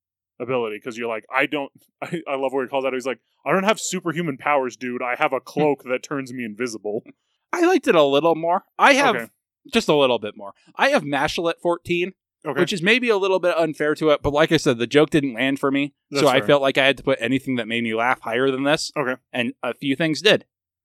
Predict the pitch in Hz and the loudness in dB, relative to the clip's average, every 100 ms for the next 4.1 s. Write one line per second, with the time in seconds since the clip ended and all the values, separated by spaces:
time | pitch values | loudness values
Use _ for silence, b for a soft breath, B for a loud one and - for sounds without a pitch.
0 | _ _ _ _ _ - 175 202 175 170 | _ _ _ _ _ 2 2 4 4 4
1 | 160 135 139 165 165 - 160 - - - | 4 0 0 0 0 0 -4 -4 -14 -16
2 | _ 151 - 151 131 120 110 113 120 120 | _ -6 -2 2 2 0 -4 -2 -2 -2
3 | 123 - _ _ - 127 120 120 110 113 | -8 -12 _ _ -4 -2 0 -2 -2 -2
4 | 107 | -2